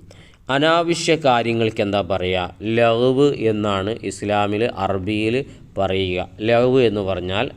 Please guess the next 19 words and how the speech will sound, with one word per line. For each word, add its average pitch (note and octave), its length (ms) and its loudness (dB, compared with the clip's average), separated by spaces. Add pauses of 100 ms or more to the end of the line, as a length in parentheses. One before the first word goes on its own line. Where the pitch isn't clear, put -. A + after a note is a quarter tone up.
അനാവശ്യ A2+ 540 -2
കാര്യങ്ങളാണ്. E2+ 680 -6 (600)
മൂന്നാമത്തത് C#3+ 760 2 (240)
ഈമാനിൻ്റെ D#3+ 840 2
പകുതിയാണ് G#2+ 880 0 (120)
ശുദ്ധി. G#2 600 -4 (240)
അപ്പോൾ G#2 320 -6 (100)
നല്ലോണം G#2 580 0
ശുദ്ധി G#2+ 360 -6
വേണം, G#2 320 -2
കുളിക്കണം, G#2 680 -2 (360)
എല്ലാ A2 320 2 (200)
വൃത്തിയും C3+ 760 0
വേണം. F#2 340 -4 (140)
കാരണം G#2+ 480 0
ഈമാനിൻ്റെ G2+ 680 -2
പകുതിയാണ് G#2 840 -2
ശുദ്ധി. E2+ 360 -10 (640)
നാലാമത്തത് A2 840 0